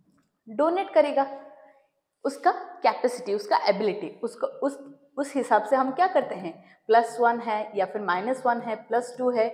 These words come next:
या फिर माइनस टू है, ऐसे रिप्रेजेंट करते हैं। तो वैलेंसी में और वैलेंस इलेक्ट्रॉन्स में कभी भी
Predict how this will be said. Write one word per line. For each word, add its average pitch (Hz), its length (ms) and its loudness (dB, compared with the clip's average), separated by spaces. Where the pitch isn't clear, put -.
या 190 60 -2
फिर 226 180 -8
माइनस 196 380 -2
टू 247 80 -2
है, 247 120 -2
ऐसे 185 260 -4
रिप्रेजेंट 311 440 0
करते 311 220 2
हैं। 349 180 -2
तो 277 100 4
वैलेंसी 180 560 -2
में 403 240 0
और 202 220 2
वैलेंस 190 500 0
इलेक्ट्रॉन्स 196 480 -6
में 302 140 -6
कभी 175 300 -4
भी 247 160 -2